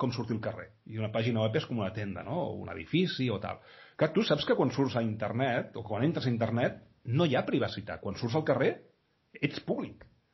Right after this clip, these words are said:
Vull dir, estàs exposat a que tothom et vegi o que tothom et segueixi i que tothom sàpiga de tu, no? La paranoia que tenim o, o la importància que li estem donant a la privacitat,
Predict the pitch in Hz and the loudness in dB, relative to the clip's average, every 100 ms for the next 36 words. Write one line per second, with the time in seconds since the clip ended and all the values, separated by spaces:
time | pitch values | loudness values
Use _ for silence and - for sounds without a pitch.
0 | _ 113 113 110 110 131 170 - - 131 | _ -4 -2 -2 0 2 2 0 -2 0
1 | 113 202 165 131 117 123 113 107 110 113 | 2 2 2 0 2 2 0 0 -2 -2
2 | 214 - - - 120 117 123 113 127 127 | -4 -8 -10 -4 0 0 -2 0 0 0
3 | 120 113 107 - 214 - - - 113 113 | -2 -2 -2 -2 -4 -8 -16 -6 -6 -2
4 | 123 127 160 143 113 104 95 87 190 - | -4 -4 -2 0 0 -2 -6 -6 -6 -8
5 | - - _ _ _ 120 120 123 127 160 | -18 -20 _ _ _ -2 2 4 4 4
6 | 226 208 190 208 202 151 143 - 135 - | 2 2 2 2 2 2 0 2 0 2
7 | 135 135 131 135 151 180 226 202 170 170 | 4 4 4 4 4 2 0 0 0 -2
8 | 151 151 143 131 127 117 107 110 160 147 | 0 0 2 2 2 0 0 0 2 2
9 | 330 | -2